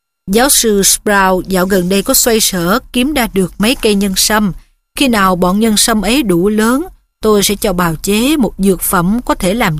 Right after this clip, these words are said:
cho bà Norris hồi phục lại." Thầy Lockhart nhảy vô: "Để tôi bào chế cho, tôi đã làm chuyện đó cả trăm lần rồi đó chứ. Ngay cả trong giấc ngủ tôi cũng có thể luyện được thần dược đại bổ nhân sâm mà."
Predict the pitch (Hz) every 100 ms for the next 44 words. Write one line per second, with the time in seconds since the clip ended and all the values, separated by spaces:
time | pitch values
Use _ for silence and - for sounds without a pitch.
0 | - 185 180 156 160 190 185 294 - -
1 | _ 202 180 160 190 - 175 175 160 180
2 | 196 - _ _ _ _ _ _ _ -
3 | 226 185 175 202 - - 226 202 185 180
4 | 190 233 233 226 - - _ _ _ _
5 | _ _ _ _ _ _ 202 220 233 202
6 | 170 - 240 330 233 202 - _ _ -
7 | 240 262 254 160 185 185 226 220 233 277
8 | 285 254 185 175 190 208 - 370 - -
9 | _ _ 202 226 214 208 233 220 320 196
10 | 175 196 311 202 190 208 302 196 269 196
11 | 180 196 185 - 233 214 190 208 202 -
12 | 180 202 190 233 349 247 - 285 285 254
13 | 196